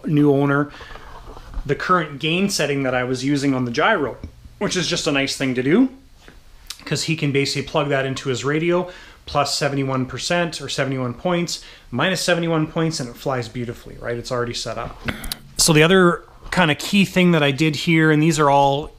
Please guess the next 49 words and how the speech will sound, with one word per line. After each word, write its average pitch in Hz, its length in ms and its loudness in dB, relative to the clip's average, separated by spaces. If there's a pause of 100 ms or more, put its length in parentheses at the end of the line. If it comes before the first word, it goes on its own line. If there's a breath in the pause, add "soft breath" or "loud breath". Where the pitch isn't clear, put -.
in 147 160 2
the 131 60 0
pictures 165 480 2
that 143 140 2
I 135 60 2
sent 151 340 0
to - 100 -8
the 143 80 2
new 135 180 4
owner, 170 360 4 (340 loud breath)
was, 135 580 2
uh, 135 200 -2
just 151 340 -2 (120)
marked 147 460 2
all 135 280 2
the, 127 260 2
uh, 120 300 0 (180)
locations 131 640 0
of 120 80 -4
the 113 80 -6
surfaces, 127 720 -4
right? 123 220 -2
The, 139 140 0
uh, 147 140 4 (100)
other 214 200 4
surfaces, 170 580 2
ailerons, 156 560 2
things 151 180 2
like 139 140 -2
that 127 200 0
are 120 120 -2
easy, 185 380 2 (500 loud breath)
but 143 180 2
the, 131 220 2
uh, 120 260 0 (360 loud breath)
the 135 100 2
elevators 147 560 4
on 139 100 2
the 135 140 2
F 127 160 -2
eighteen 127 360 -2
aren't 127 200 -2
that 120 160 -2
easy. 117 260 -2
So 117 180 -2
I 127 60 2
just 139 220 -2
marked 139 280 0
center, 170 600 2